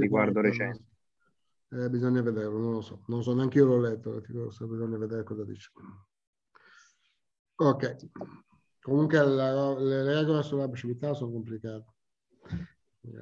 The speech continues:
Speaker 2: C'è tutta anche la cosa dello Zar Beddin, c'è un sacco di questioni. Ok, va bene. Ok, mi, mi prome-, prometto che mi informo su questa faccenda qui.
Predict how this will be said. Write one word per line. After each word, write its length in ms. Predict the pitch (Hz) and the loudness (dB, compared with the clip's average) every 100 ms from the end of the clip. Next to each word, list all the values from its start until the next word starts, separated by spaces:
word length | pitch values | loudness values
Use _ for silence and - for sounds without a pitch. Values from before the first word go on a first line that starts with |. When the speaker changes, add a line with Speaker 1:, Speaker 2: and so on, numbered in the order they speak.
| 113 110 | -18 -18
Speaker 2:
C'è 160 | 101 | -16
tutta 260 | 98 113 117 | -12 -10 -8
anche 220 | 113 110 | -8 -8
la 100 | 113 | -8
cosa 260 | 110 110 110 | -8 -8 -6
dello 220 | 110 110 104 | -6 -8 -8
Zar 220 | 117 110 | -8 -6
Beddin, 640 | 107 101 110 120 110 107 | -6 -8 -4 -4 -4 -8
c'è 140 | 107 - | -14 -18
un 60 | 107 | -18
sacco 320 | - 110 117 | -16 -14 -14
di 240 | 113 110 - _ | -16 -18 -20 _
questioni. 460 | - 98 - 127 _ _ - | -20 -18 -20 -20 _ _ -16
Ok, 240 | 123 117 - _ - - - - _ _ - | -14 -14 -18 _ -20 -20 -20 -20 _ _ -2
va 160 | 123 | 0
bene. 460 | 127 120 113 - - | 2 0 -2 -8 -14
Ok, 180 | - 123 143 139 147 | -10 0 2 4 4
mi, 200 | 151 156 | 6 6
mi 320 | 147 151 151 | 4 2 2
prome-, 300 | 160 165 165 | 4 6 6
prometto 460 | 165 170 175 180 | 8 8 8 4
che 100 | 156 | 2
mi 120 | 151 143 | 2 0
informo 520 | 131 131 123 123 123 | -2 -4 -2 0 -2
su 120 | 117 | -2
questa 240 | 131 - 113 | -6 -4 -4
faccenda 500 | 127 - 139 123 127 | -4 0 2 2 0
qui. 140 | 131 | 0